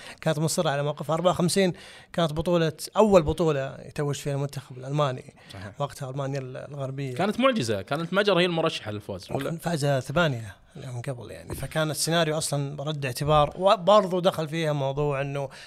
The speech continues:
Speaker 1: تهديد وما أدري
Speaker 2: صحيح.
Speaker 1: شلون ولعيب، فصار فيها إشكاليات كثير.
Speaker 2: بس كان قبل البطولة فيصل، كان كل العالم، كل المتابعين وقتها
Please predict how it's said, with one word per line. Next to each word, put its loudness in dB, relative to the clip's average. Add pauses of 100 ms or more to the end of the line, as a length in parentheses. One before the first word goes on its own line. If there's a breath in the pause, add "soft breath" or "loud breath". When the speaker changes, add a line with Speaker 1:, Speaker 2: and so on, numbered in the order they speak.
Speaker 1:
تهديد 0
وما -2
أدري -4
Speaker 2:
صحيح. -2
Speaker 1:
شلون 0
ولعيب، -4 (340 loud breath)
فصار 2
فيها 0
إشكاليات 4
كثير. -2 (140)
Speaker 2:
بس -2
كان 4
قبل 4
البطولة 4
فيصل، 0
كان -6
كل -2
العالم، 2 (200)
كل -2
المتابعين -4
وقتها -8